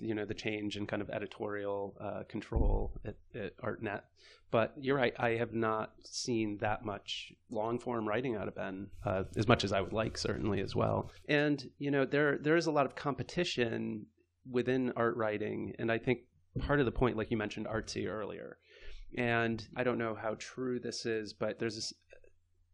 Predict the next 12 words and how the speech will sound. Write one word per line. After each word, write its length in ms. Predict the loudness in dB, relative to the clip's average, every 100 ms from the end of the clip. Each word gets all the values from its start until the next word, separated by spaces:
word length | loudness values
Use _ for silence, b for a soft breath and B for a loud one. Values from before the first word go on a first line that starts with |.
| -16 -8
an 140 | -4
idea 340 | -2 2 4 4
that 140 | 2
if 100 | 0
you 140 | -2
buy, 640 | 0 0 0 -2 -2 -4 -6 -4
uh, 300 | -2 -2 -2
or 120 | -4
you 100 | -4
subscribe 540 | -6 -8 0 2 2 0
to 60 |
Artsy, 500 | -2 -2 -2 -2 -2